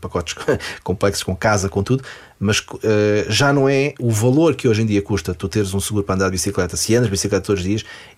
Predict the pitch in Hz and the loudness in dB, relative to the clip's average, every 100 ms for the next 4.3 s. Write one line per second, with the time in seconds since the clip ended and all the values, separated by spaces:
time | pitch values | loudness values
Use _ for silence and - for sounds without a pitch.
0 | _ - 117 104 95 95 104 101 - 101 | _ 2 2 2 0 0 0 -2 -4 -6
1 | - 92 98 113 98 76 - - - - | -4 -4 -2 0 -2 -4 -6 -10 -16 -12
2 | - - - _ - 123 117 - - 127 | -12 -12 -18 _ 2 4 4 2 2 2
3 | 180 160 143 156 147 151 147 143 139 - | 2 2 4 4 2 0 2 2 0 0
4 | 143 135 - | -2 -2 -10